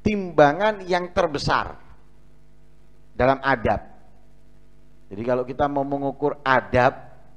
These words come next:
ini sudah sempurna atau sudah baik, bagus, itu lihat Rasulullah. Lah, untuk melihat Rasulullah, kita nggak bisa melihat dari satu hadis,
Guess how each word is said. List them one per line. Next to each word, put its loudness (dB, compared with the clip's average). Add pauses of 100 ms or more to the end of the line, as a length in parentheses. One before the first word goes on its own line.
(720)
ini 0
sudah 2
sempurna -2
atau -2
sudah 2
baik, 2
bagus, 0
itu -2
lihat 4
Rasulullah. 0 (2500)
Lah, 6
untuk 4
melihat 10
Rasulullah, 8 (560)
kita 0
nggak -2
bisa -2
melihat 0
dari -2
satu -2
hadis, 0